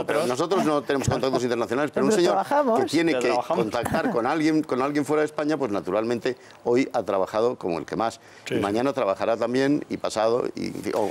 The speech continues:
Speaker 1: pasado no, porque es sábado, pero, y eso está establecido. Pero es que es obvio, en un mundo globalizado no podemos permitirnos el lujo de aislarnos de pronto y decir, "Hoy no trabajamos".
Speaker 3: El
Speaker 1: Oiga,
Speaker 3: mes
Speaker 1: y el
Speaker 3: de
Speaker 1: señor, perdón un segundo, Toya, y el señor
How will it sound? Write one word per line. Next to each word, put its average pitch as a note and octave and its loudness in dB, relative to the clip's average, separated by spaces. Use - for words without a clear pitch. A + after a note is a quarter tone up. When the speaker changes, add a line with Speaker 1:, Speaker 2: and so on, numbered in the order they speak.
Speaker 1:
pasado C3+ 0
no, D#3 0
porque B2+ 0
es A2 0
sábado, C#3 0
pero, G2 2
y G#2 0
eso G2+ 0
está A2 -2
establecido. A#2+ 0
Pero G#2+ 2
es A2+ 2
que E3 0
es - -4
obvio, F#3+ 0
en A#2 0
un C3 4
mundo F#3 4
globalizado F3 0
no E3+ 2
podemos E3+ 2
permitirnos D#3 0
el D#3+ 4
lujo F3+ 2
de A#2+ 2
aislarnos D3 0
de E3 2
pronto F3 0
y E3+ 4
decir, D3+ 0
"Hoy F3+ 4
no E3+ 2
trabajamos". A2+ -2
Speaker 3:
El A#3+ 4
Speaker 1:
Oiga, D#4+ 4
Speaker 3:
mes C#4+ 2
Speaker 1:
y - 4
el A#3 2
Speaker 3:
de A3 2
Speaker 1:
señor, E3 0
perdón C3+ 2
un C#3+ 2
segundo, G2+ 0
Toya, G#2+ 0
y A2 0
el B2 2
señor D3 0